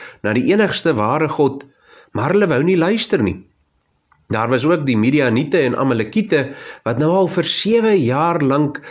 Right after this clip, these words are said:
hulle oeste en vee steel. As die afgode dan so magtig is,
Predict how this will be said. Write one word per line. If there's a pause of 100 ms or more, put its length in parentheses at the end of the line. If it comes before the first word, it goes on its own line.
(140)
hulle
oeste
en
vee
steel. (760)
As
die
afgode
dan
so
magtig
is,